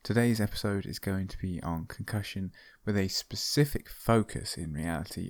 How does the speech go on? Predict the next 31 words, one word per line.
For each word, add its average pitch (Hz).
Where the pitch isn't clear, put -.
on 87
concussion 87
within 73
rugby, 98
seeing 85
as 78
the 80
Rugby 76
World 71
Cup -
is -
currently 82
underway 120
and 85
we 95
have 87
even 87
seen 87
the 82
introduction, 90
I -
suppose 123
before 92
the 73
World 71
Cup, -
but -
of -
the -
bunker, 98
uh, 71